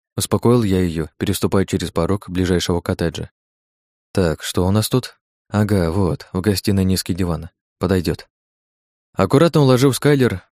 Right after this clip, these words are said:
я снова вышел на улицу, взяв в руки оружие. Так, скорее, для порядка, потому как крутящийся поблизости Шарбар не выказывал никаких признаков беспокойства. Думаю, если бы здесь кто-то был, Морф так спокойно бы не реагировал.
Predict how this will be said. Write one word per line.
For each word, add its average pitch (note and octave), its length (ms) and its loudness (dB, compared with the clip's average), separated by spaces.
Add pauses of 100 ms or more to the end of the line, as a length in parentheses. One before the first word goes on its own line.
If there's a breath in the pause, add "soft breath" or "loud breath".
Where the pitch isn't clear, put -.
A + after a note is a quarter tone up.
(380)
я A2 180 6
снова C3+ 260 2
вышел A#2+ 280 2
на A2 120 2
улицу, F2 400 -4 (120)
взяв G2 220 2
в - 40 -6
руки F#2+ 220 0
оружие. F2+ 500 -2 (420)
Так, B2 220 4
скорее, F#2+ 360 2
для F2 140 0
порядка, G2+ 440 -2 (300)
потому G#2+ 320 2
как G2+ 160 -2
крутящийся F#2+ 560 0
поблизости F#2 540 -2
Шарбар G2 460 -2 (260)
не A2+ 100 0
выказывал G2+ 480 2
никаких F2+ 420 0
признаков F#2 480 -2
беспокойства. F2 720 -4 (480)
Думаю, C3+ 300 4
если C3+ 220 4
бы B2+ 140 4
здесь B2+ 280 0
кто-то A2 320 -2
был, G2+ 280 2 (380)
Морф G#2+ 220 0
так F#2+ 160 -2
спокойно F#2+ 460 0
бы E2 100 -2
не F2 120 -2
реагировал. E2+ 600 -4